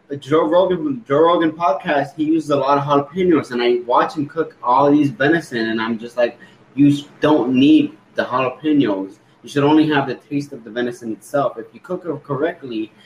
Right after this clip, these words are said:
you don't need the jalapenos." And, but, like, he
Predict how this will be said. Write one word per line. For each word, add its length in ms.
you 160
don't 260
need 300
the 100
jalapenos." 560
And, 260
but, 180
like, 240
he 640